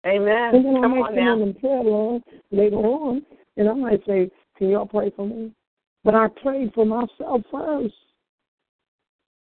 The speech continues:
Speaker 1: Amen.
Speaker 2: And that's what he says here. James says, "Is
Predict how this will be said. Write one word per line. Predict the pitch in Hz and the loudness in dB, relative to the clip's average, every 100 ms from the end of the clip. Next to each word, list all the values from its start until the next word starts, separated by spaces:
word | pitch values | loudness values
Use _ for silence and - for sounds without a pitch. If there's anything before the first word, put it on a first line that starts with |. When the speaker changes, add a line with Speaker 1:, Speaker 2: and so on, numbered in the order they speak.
| _ | _
Speaker 1:
Amen. | 190 202 196 220 214 190 - _ _ _ _ _ _ _ _ _ _ _ - | -2 0 0 0 -2 -8 -16 _ _ _ _ _ _ _ _ _ _ _ 0
Speaker 2:
And | 127 | 2
that's | 156 151 | 2 0
what | 190 | -6
he | 160 - | -6 -4
says | 180 160 131 _ _ _ _ _ | -2 -2 -4 _ _ _ _ _
here. | - 156 131 120 123 _ _ _ | 4 6 6 2 -4 _ _ _
James | - 180 202 185 - | -4 0 0 -2 -4
says, | 127 131 - _ - _ _ _ _ _ | -4 -4 -12 _ -20 _ _ _ _ _
"Is | 156 135 | -2 -2